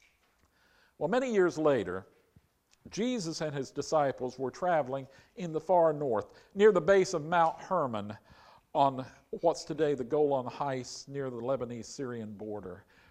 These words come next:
Mount Hermon is the white-capped mountain in the back. That morning, he took Peter and James and John with him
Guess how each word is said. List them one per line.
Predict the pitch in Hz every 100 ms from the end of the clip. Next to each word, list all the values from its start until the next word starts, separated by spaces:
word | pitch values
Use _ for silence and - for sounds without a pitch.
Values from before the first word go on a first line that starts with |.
| _
Mount | 175 156 156
Hermon | 175 156 139 123 -
is | 131 120 -
the | 113
white-capped | 113 151 139 - - 117 - - _ _ _
mountain | 131 123 - 117
in | 110 101
the |
back. | 90 107 90 - _ _ _ _ _ _ _ _ _ _ _
That | 160 170 185
morning, | 151 147 135 123 131 _ _ _
he | 143
took | 139 160 143 -
Peter | 170 170 170 170 170 -
and | 117 104
James | 143 135 135 139 135 -
and | 131 110 98
John | 127 123 123 123 117
with | 135 135
him | 147